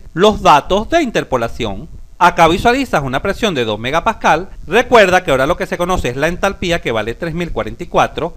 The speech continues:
Tres mil cuarenta y cuatro se encuentra entre tres mil veinticuatro y tres mil ciento treinta y siete. Para tres mil veinticuatro este es el valor de la entropía,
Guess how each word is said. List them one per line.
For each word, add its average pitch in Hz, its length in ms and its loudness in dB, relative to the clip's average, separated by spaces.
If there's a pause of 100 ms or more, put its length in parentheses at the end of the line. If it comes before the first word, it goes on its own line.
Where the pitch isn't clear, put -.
(300)
Tres 143 180 0
mil 135 180 -6
cuarenta 175 320 0
y - 40 -6
cuatro 185 260 0
se 240 120 -4
encuentra 185 400 -4
entre 170 260 -10
tres 107 180 -8
mil 104 140 -8
veinticuatro 147 580 -2
y - 20 -18
tres 240 160 -6
mil 160 140 -6
ciento 110 300 -8
treinta 98 220 -12
y - 20 -16
siete. - 380 -6 (460)
Para 139 240 0
tres 131 160 -4
mil 123 140 -6
veinticuatro 151 560 -4
este 110 160 -8
es 110 60 -8
el 135 80 -6
valor 151 260 -2
de 160 80 -2
la 170 80 -4
entropía, 208 560 -6